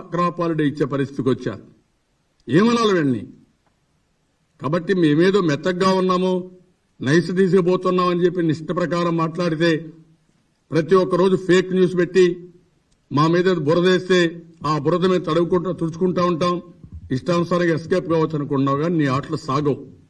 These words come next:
అందుకే ప్రజల్లో మీరు చూశారు, మన బస్సులు పంపేలా ఏమైందయ్యా? మనుషులు రానేలా ఏమైందయ్యా? కట్టలు దించుకొని వచ్చారు, ఆగ్రహంతో వచ్చారు, ఆవేశంతో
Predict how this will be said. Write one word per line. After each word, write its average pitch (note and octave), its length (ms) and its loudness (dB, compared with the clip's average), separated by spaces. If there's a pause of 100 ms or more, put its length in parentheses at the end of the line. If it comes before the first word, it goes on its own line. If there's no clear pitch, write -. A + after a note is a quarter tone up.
(720)
అందుకే E3 400 6 (120)
ప్రజల్లో E3 400 4
మీరు D#3 180 2
చూశారు, D#3+ 380 0
మన D#3 100 2 (100)
బస్సులు F3 340 0
పంపేలా D#3+ 400 0
ఏమైందయ్యా? F#3+ 420 -4 (1600)
మనుషులు G3+ 360 2
రానేలా F#3+ 360 2
ఏమైందయ్యా? G3+ 420 0 (640)
కట్టలు F#3 460 0
దించుకొని E3+ 400 2
వచ్చారు, D#3 300 -4 (720)
ఆగ్రహంతో G#3 420 2 (100)
వచ్చారు, B2+ 320 -4 (200)
ఆవేశంతో G#3+ 480 0